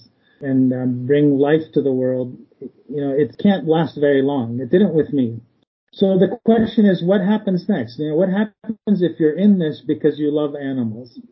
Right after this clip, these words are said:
and you want to save animals? And then what happens when you do things and you make mistakes and animals die? That's the big question. Is, is that the point at which you, you quit? Because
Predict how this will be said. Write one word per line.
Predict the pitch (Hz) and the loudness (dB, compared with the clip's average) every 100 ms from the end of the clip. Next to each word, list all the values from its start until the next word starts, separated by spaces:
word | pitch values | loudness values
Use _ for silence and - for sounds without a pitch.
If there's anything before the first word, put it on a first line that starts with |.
| _ | _
and | 147 143 | -6 -2
you | 143 139 | 0 0
want | 151 165 - | 0 -2 -2
to | 139 | -2
save | 151 147 131 | 4 4 2
animals? | 123 120 117 113 123 143 | -2 -6 -8 -10 -12 -10
And | 139 | -6
then | 151 | -2
what | 160 160 | -2 0
happens | 180 175 156 147 | 0 0 -2 0
when | 147 147 143 135 _ _ _ | -2 -2 -2 -6 _ _ _
you | 151 170 | -2 2
do | 175 165 | 2 2
things | 156 156 147 | 2 0 0
and | 143 139 | -2 -2
you | 143 | 0
make | 147 143 | -2 -2
mistakes | 127 - 165 160 - | -6 0 2 2 -4
and | 147 | -10
animals | 147 139 131 117 | -6 -2 -2 -4
die? | 135 123 110 _ _ _ 143 | -6 -6 -10 _ _ _ -2
That's | 185 196 - | -2 -2 -2
the | 160 | 0
big | 160 160 | 2 0
question. | - 160 - 123 113 139 | 0 -2 -2 -10 -10 -10
Is, | 135 | -12
is | 131 147 127 | -8 -8 -2
that | 160 190 | 0 0
the | 190 | -2
point | - 180 | -4 -4
at | 165 | -2
which | 151 147 - | -2 -2 -2
you, | 143 123 - _ | -8 -8 -10 _
you | 143 123 | -10 -8
quit? | 117 220 196 | -2 0 0
Because | 156 156 147 | -2 -2 -4